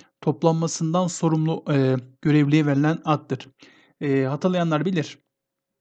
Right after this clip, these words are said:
Hayat Bilgisi diye bir dizi vardı arkadaşlar. Orada müdür kimdi? Amil diye bir şahıstı. Oradan aklınıza gelsin. Bakın vergilerin toplanmasından sorumlu, yani parayla alakalı. Oradan aklınıza gelebilir. Serhenk neydi?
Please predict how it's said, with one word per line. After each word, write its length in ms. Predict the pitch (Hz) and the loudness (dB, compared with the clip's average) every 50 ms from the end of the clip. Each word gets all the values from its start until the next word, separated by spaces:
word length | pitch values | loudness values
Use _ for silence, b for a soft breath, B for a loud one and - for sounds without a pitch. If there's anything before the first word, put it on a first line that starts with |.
| _ _ _ _ _ - | _ _ _ _ _ -6
Hayat 300 | - 156 156 156 156 - | 0 0 0 0 2 0
Bilgisi 340 | 165 160 165 151 - 170 147 | -2 0 0 -4 -4 -2 0
diye 180 | 151 143 131 | 0 0 0
bir 100 | 135 127 | -2 -6
dizi 260 | 139 135 139 175 175 | -6 -4 0 0 2
vardı 240 | 160 147 139 131 135 | 4 4 4 4 2
arkadaşlar. 520 | 131 127 - 147 135 131 127 - 185 185 190 b b b b b b | 0 0 0 -2 -2 0 0 -2 -4 -4 -4 b b b b b b
Orada 420 | - 160 147 147 147 170 170 170 226 233 | -2 0 0 2 4 2 2 2 -2 -6
müdür 360 | 190 156 156 151 160 151 156 | -4 -2 0 0 -2 -4 -4
kimdi? 360 | - 175 160 147 143 180 175 - | -4 -4 -4 -2 -4 -4 -4 -2
Amil 480 | 160 147 143 143 151 160 151 131 147 - _ _ | 0 0 0 2 0 0 -2 -4 -6 -10 _ _
diye 220 | - 151 143 147 151 | -4 -2 -2 0 -2
bir 220 | 175 180 226 - _ - | -4 -6 -8 -12 _ -14
şahıstı. 520 | - - 160 156 151 - - - - 131 117 - B B B B B B B | -6 0 2 2 2 2 -2 -4 -6 -8 -10 -10 B B B B B B B
Oradan 260 | - 170 170 165 190 | 2 2 4 6 6
aklınıza 360 | 170 151 - 151 139 127 131 127 | 4 4 4 2 2 2 4 4
gelsin. 340 | 131 127 120 - - 143 | 2 2 0 0 -2 -2
Bakın 280 | 143 127 139 131 127 127 | -2 0 -2 -2 0 2
vergilerin 440 | 139 139 139 139 147 151 151 165 156 | 4 4 4 4 4 2 2 2 0
toplanmasından 760 | - 151 - - 151 143 143 143 135 - - 147 143 147 147 | -2 -4 -2 0 0 2 2 2 0 0 0 2 2 2 2
sorumlu, 340 | 135 - 151 131 123 120 127 | 2 0 -2 -2 -2 0 0
yani 200 | 127 131 127 - | 0 0 -2 -2
parayla 380 | - 143 139 139 139 135 131 | 0 2 2 4 4 4 4
alakalı. 380 | 123 127 123 123 147 143 185 214 - b b b b b b b | 2 2 -2 -2 -2 -2 -2 -4 -8 b b b b b b b
Oradan 240 | - 170 156 147 147 | 0 2 2 2 2
aklınıza 360 | 139 135 139 143 135 123 165 | 0 0 -2 -4 -4 -4 -4
gelebilir. 580 | 156 139 143 156 147 160 170 185 175 - - - b b b b b b | -6 -4 -4 -4 -4 -2 -2 -2 -2 -4 -6 -16 b b b b b b
Serhenk 580 | - - 185 185 156 170 185 180 170 - - 170 | 0 4 4 4 4 4 0 0 0 -4 -2 0
neydi? 300 | 156 147 147 143 185 | 2 2 4 4 4